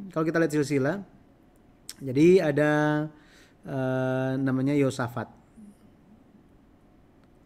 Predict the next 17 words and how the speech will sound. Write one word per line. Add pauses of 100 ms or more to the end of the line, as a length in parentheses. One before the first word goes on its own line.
(1300)
Ini
Yosafat, (1200)
raja
yang
baik
ya. (480)
Banyak
pendeta (400)
kasih (400)
ini
apa, (160)
n-, (200)
eh,
yang
namanya
Yosafat
juga.